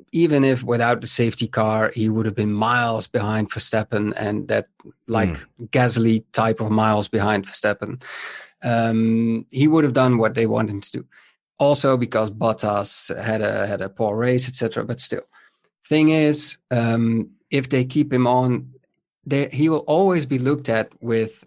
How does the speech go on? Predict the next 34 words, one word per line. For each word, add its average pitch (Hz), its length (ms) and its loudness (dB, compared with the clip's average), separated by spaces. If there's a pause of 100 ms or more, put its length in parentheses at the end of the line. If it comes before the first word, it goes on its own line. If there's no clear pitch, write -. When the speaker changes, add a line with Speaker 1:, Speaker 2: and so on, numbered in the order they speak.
Speaker 1:
uh, 107 400 -6
a 110 100 -8
certain, 143 520 -2
certain 147 360 -2
eyes, 113 440 -6
and 107 160 -10
he 104 80 -8
will 107 100 -8
always 135 280 2
be 147 100 -2
scrutinized. 113 760 -2
And - 200 -10
every 131 260 0
time 123 380 0
he 110 120 -4
crashes 113 460 -6
a 120 60 -6
car 107 440 -4
or, 101 340 -8
uh, 90 260 -8
or 107 140 -8
goes 120 340 0
off 110 340 2
or 117 140 -4
complains 123 500 -2
on 127 140 4
the 123 60 4
radio 120 420 2
that - 160 -6
people 147 260 -2
race 127 260 2
him 123 120 2
too 113 160 -2
hard, 107 260 -2